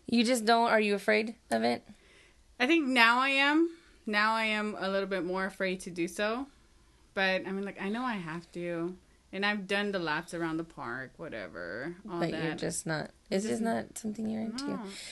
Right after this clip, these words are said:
Speaker 2: It's 'cause I
Speaker 1: Really?
Speaker 2: was born to be rich. It's, look, it's,
Speaker 1: That's
Speaker 2: I
Speaker 1: what
Speaker 2: need
Speaker 1: it
Speaker 2: a
Speaker 1: is. You
Speaker 2: driver.
Speaker 1: were, you were born to be bougie, girl.
Speaker 2: I
Speaker 1: You were
Speaker 2: was.
Speaker 1: born to be driven around.
Speaker 2: Yeah. The stork dropped me in the wrong crib.
Speaker 1: <laughs>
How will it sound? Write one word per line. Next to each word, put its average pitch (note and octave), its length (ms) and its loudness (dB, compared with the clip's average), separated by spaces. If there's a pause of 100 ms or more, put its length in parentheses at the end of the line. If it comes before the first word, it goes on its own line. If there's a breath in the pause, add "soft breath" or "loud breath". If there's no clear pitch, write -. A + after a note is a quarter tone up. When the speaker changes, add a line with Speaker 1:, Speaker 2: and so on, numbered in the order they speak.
Speaker 2:
It's A3 120 2
'cause C#4+ 140 6
I D#4 40 8
Speaker 1:
Really? E4+ 140 4
Speaker 2:
was D4 60 2
born A#3 220 2
to - 80 -6
be B3 160 0
rich. - 520 0
It's, G3 140 -4
look, B3 220 -2
it's, G3+ 240 2
Speaker 1:
That's G3+ 280 8
Speaker 2:
I - 60 0
Speaker 1:
what D#4+ 60 6
Speaker 2:
need G#3+ 160 6
Speaker 1:
it - 20 8
Speaker 2:
a G#3 40 10 (140)
Speaker 1:
is. F#3 60 4
You A3 140 6
Speaker 2:
driver. B3+ 100 4
Speaker 1:
were, C4+ 80 4
you G#3+ 380 4
were B3 160 6
born G3 420 4
to A3+ 100 0
be A#3 200 2
bougie, G3+ 440 4
girl. E3+ 220 6
Speaker 2:
I F3 60 6
Speaker 1:
You G3+ 160 4
were A3 120 6
Speaker 2:
was. F#3 80 0
Speaker 1:
born G#3 260 4
to A3+ 100 -2
be G3+ 160 2
driven G3 440 4
around. G#3 720 4
Speaker 2:
Yeah. F3 220 -4 (460 loud breath)
The G#3+ 100 2
stork B3 560 4
dropped A#3+ 260 6
me B3 140 0
in A3+ 100 2
the F#3+ 120 4
wrong G#3 560 4
crib. F#3+ 500 6
Speaker 1:
<laughs> - 60 -10